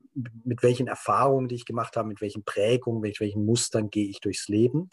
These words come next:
und kann ich daran an mir arbeiten, ja? Und ein ganz wichtiger Aspekt, wenn ich das noch ergänzen darf, der da in meine Arbeit mit einfließt, ist das ganze Thema Selbstliebe, ja? Weil viele Menschen, und das habe ich auch bei mir beobachtet,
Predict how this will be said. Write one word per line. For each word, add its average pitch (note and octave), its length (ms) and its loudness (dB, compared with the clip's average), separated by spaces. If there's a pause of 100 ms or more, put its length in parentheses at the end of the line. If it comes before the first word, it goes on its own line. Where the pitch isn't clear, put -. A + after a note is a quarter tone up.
(300)
und - 100 -2
kann A2+ 160 0
ich A2 140 -4
daran F#2+ 320 -4
an F#2 240 -10
mir F2+ 240 -8
arbeiten, D2+ 580 -14
ja? F2+ 200 -12 (380)
Und A#2 80 2
ein A#2+ 120 4
ganz D3 280 0
wichtiger D3 360 -4
Aspekt, - 680 -4
wenn A#2 140 -8
ich A#2 80 -10
das A2+ 160 -8
noch G#2+ 100 -6
ergänzen A2+ 400 -6
darf, G#2+ 240 -2
der G#2+ 140 -2
da G#2+ 120 -2
in G#2 80 -2
meine G#2+ 220 -4
Arbeit A2 340 0
mit G#2+ 120 -4
einfließt, G#2 440 -4
ist - 160 -8
das - 60 -14
ganze G#2 240 0
Thema F#2+ 240 -2
Selbstliebe, B2+ 800 0 (560)
ja? G#2+ 200 -8 (480)
Weil G#2+ 380 4
viele C3+ 380 4
Menschen, C3+ 600 -2
und A2+ 160 -4
das G2+ 100 -4
habe G#2 120 0
ich G#2+ 100 -4
auch G2 60 -2
bei F#2+ 120 -4
mir A2 180 -2
beobachtet, A#2 680 0